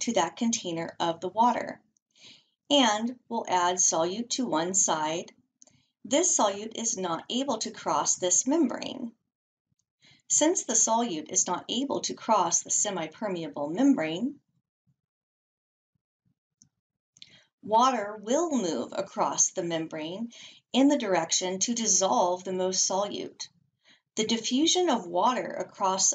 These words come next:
a membrane is called osmosis.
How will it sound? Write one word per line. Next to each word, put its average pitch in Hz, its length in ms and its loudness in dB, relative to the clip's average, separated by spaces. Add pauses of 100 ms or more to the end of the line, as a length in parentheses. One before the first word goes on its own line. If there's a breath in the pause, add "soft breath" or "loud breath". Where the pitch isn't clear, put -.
a 175 80 -4
membrane 175 680 -2
is 247 140 2
called 165 480 -4
osmosis. - 1120 0